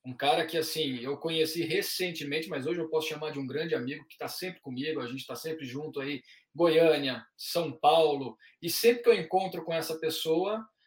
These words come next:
as conversas são de altíssimo nível,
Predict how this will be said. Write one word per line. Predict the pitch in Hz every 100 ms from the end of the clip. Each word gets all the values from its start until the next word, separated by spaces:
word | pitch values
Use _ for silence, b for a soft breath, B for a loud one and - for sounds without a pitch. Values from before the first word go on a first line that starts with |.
| _ _ _ _
as | - -
conversas | 190 160 165 190 - 185
são | - 185
de | 185 180
altíssimo | 160 160 170 165 165 143
nível, | 123 127 131